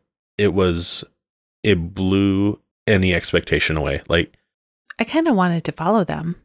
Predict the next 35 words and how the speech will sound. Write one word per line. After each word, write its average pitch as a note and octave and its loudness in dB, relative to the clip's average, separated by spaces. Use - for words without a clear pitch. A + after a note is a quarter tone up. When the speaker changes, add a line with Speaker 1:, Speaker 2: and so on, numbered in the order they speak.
Speaker 2:
around E3+ 2
the D#3 -8
country. E3+ -2
Speaker 1:
Yeah. D3+ 4
Let's, G2+ 2
where F#2 2
are G2+ -2
all F2+ 2
these A#2 0
stops? - 0
Which E2+ 2
Speaker 2:
They're F#3+ 6
Speaker 1:
ones C4+ 4
Speaker 2:
gonna - -4
be A#3 -2
Speaker 1:
can - 6
we G2 4
Speaker 2:
in - 2
Speaker 1:
make D#3 4
it F#3 4
Speaker 2:
Europe. D3+ 0
Speaker 1:
to? - -6
Speaker 2:
You E3 0
wanna D#3+ 0
go D#3+ 0
and D#3+ -2
just, D#3 -6
like, E3 -4
bum D#3 -2
around D#3 0
Europe D#3+ -2
and F3 -4
follow E3 -2
L E3 -2
P? F3+ -2